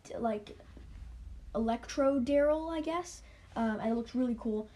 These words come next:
I'm super psyched for that. And then the Tier seventy skin is going to be Ronin Ruffs, which is sort of a space person Ruffs, which I think is gonna be super awesome.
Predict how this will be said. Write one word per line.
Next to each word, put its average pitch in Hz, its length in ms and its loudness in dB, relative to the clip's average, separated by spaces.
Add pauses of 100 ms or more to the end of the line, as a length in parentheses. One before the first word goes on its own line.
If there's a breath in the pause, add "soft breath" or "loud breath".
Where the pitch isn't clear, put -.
I'm 220 60 0
super 247 300 2
psyched 214 240 -2
for 226 100 -4
that. 214 240 -2
And 233 140 4
then 233 160 4
the 226 200 2 (220 loud breath)
Tier 302 240 6
seventy 262 540 4
skin 285 420 0 (380 loud breath)
is 233 120 0
going 240 200 0
to 233 40 4
be 240 140 4
Ronin 240 520 4
Ruffs, - 500 -2 (160 loud breath)
which 233 160 -4
is 226 100 -2
sort 226 140 0
of 214 100 -2
a 208 140 0
space - 720 -4 (920 loud breath)
person 247 760 0
Ruffs, 269 400 0
which 233 120 -4
I 214 100 0
think 220 160 0
is 220 60 0
gonna 220 120 0
be 214 80 0
super 226 300 -4
awesome. 240 280 -4